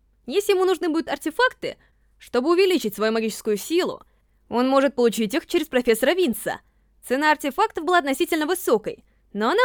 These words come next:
была куда дешевле по сравнению с магическими реагентами. Кроме того, бонус от них в виде повышения магической силы также его вполне устраивал. Не говоря уже о возможности обучиться каким-нибудь навыкам.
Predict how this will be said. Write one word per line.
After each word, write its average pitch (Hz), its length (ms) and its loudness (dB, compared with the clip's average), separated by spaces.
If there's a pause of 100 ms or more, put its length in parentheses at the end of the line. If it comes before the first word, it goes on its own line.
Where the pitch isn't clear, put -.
была 453 140 4
куда 381 180 2
дешевле 359 420 0
по 190 100 -6
сравнению 240 340 -2
с - 40 -20
магическими 247 440 -2
реагентами. 262 640 -2 (420)
Кроме 302 240 0
того, 349 320 0 (320)
бонус 262 380 2
от 240 160 0
них 196 180 -6
в 208 60 -6
виде 233 300 2
повышения 240 420 0
магической 220 340 -6
силы 285 400 -4 (300)
также 392 260 2
его 349 140 0
вполне 233 260 0
устраивал. 240 640 -2 (540)
Не 208 260 -2
говоря 403 300 4
уже 294 140 4
о - 20 4
возможности 254 640 0
обучиться 254 420 0
каким-нибудь 302 480 -2
навыкам. 277 480 -2